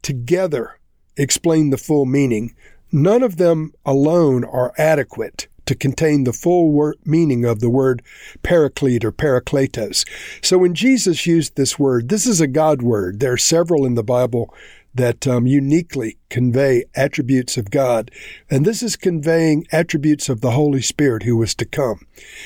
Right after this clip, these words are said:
And notice his function is to testify and bear witness to Jesus. He's gonna testify to us and testify to the world and emphasize the truth about Jesus.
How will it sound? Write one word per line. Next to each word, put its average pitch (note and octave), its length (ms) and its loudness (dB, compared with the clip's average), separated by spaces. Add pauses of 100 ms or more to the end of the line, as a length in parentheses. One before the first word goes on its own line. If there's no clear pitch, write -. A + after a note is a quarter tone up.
(100)
And D3 100 0
notice B3 300 2
his F#3+ 160 0
function F3 500 -4
is C3+ 260 0
to B2 120 -8
testify A2 1040 -4 (400)
and B2 180 0
bear D3+ 220 4
witness C#3 500 -2
to - 140 -8
Jesus. C3 540 0
He's C3 180 -2
gonna B2 260 -2 (380)
testify F3 720 0
to - 200 -10
us C#3 340 -2
and B2 160 -4
testify F3+ 580 0
to - 120 -6
the B2+ 140 0
world B2+ 480 0 (260)
and C#3 160 -6
emphasize E3 640 0
the B2+ 100 -10
truth F3+ 400 -2
about B2+ 300 -2
Jesus. C3 520 -2